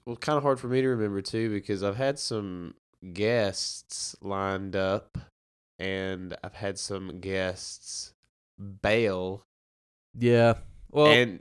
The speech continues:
Speaker 1: and
Speaker 2: we can't
Speaker 1: you,
Speaker 2: do nothing about it, though.
Speaker 1: and you weren't, uh, you weren't, uh, available that one day. We were gonna have Miss Rooney on.
Speaker 2: Uh, yeah,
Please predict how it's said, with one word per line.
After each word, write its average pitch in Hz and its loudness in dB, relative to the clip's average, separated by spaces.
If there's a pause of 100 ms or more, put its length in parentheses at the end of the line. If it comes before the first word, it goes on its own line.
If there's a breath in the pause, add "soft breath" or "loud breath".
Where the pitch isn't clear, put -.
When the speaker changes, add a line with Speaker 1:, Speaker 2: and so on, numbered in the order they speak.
(120)
Speaker 1:
and 120 4
Speaker 2:
we 117 6
can't 120 6
Speaker 1:
you, - 6
Speaker 2:
do 147 4
nothing 131 4
about 117 8
it, 110 -2
though. 113 4 (180)
Speaker 1:
and 107 0
you 120 2
weren't, 110 2 (100)
uh, 92 -2 (920)
you 104 -4
weren't, 98 -4
uh, 87 -6
available 92 -4
that 90 -8
one 95 -10
day. 90 -8
We 92 -8
were 92 -8
gonna 92 -8
have 92 -8
Miss 92 -12
Rooney 92 -6
on. 90 -10
Speaker 2:
Uh, 117 4
yeah, 101 2